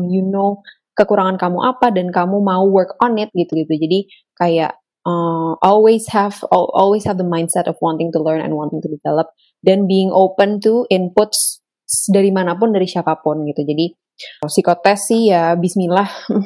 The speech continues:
<laughs> Kalau bisa latihan, latihan monggo, cuman, uh, psikotes sih lebih ke ini ya, kognitif gitu.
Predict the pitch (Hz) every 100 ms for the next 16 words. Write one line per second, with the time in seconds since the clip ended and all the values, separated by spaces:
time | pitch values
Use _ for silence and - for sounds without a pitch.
0 | - - 247 202 208 190 202 180 190 190
1 | 202 185 170 190 202 170 170 185 170 165
2 | 175 170 175 175 - - - _ 156 156
3 | 156 - 170 170 147 175 170 190 190 -
4 | 175 165 156 - 156 151 147 165 170 156
5 | 160 156 151 - 156 - 185 - 160